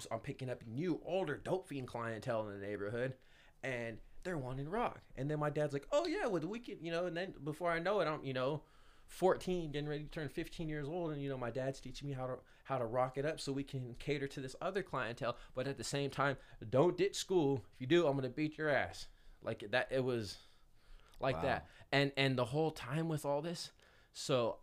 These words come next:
Speaker 1: I had got caught smoking. Oh, also right before I got caught smoking weed, but with my friend and his, uh, uh, by his parents, and they went over to my house. My dad was gone, and my mom found out,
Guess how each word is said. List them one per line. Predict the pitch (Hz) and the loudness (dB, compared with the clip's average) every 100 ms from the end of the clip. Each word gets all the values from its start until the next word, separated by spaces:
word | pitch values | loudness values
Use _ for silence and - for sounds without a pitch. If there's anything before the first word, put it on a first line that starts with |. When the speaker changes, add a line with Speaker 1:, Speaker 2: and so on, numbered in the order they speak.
| - | 4
Speaker 1:
I | 139 | 4
had | 139 147 | 2 0
got | 135 131 | 0 0
caught | - 143 110 | 0 2 2
smoking. | - 135 123 127 117 | 0 -4 -4 -8 -6
Oh, | 135 135 117 101 | -2 -2 -2 -2
also | 135 170 - 127 104 - | 0 0 0 -2 -2 -6
right | 135 143 | -4 -4
before | 117 - | -6 -2
I | 139 139 | 0 0
got | 139 | -2
caught | - 131 | 0 -2
smoking | - 135 131 110 | -2 -6 -6 -4
weed, | 143 | -4
but | 139 95 | -2 -4
with | |
my | 110 98 | -4 -6
friend | - 120 135 | -4 -6 -4
and | 107 | -4
his, | 95 - | -6 -4
uh, | 98 85 - - - - - | -4 -2 -6 -16 -20 -12 -2
uh, | 101 | 0
by | - 120 | 2 0
his | 107 | 0
parents, | - - 139 131 95 - - - - - | -4 -4 -2 -2 -4 -14 -18 -20 -10 -4
and | 117 | -2
they | 120 | 0
went | 123 | 0
over | 135 143 | 2 0
to | 131 | 0
my | 92 | -4
house. | - 131 - | 0 0 2
My | 101 | -2
dad | 95 117 135 | 0 2 2
was | 107 | 0
gone, | 90 107 139 113 95 | -4 0 0 0 -4
and | 117 110 | -4 -4
my | 92 | -2
mom | 90 107 151 151 | 0 2 2 2
found | 120 101 87 | -2 -4 -6
out, | 87 87 | -8 -10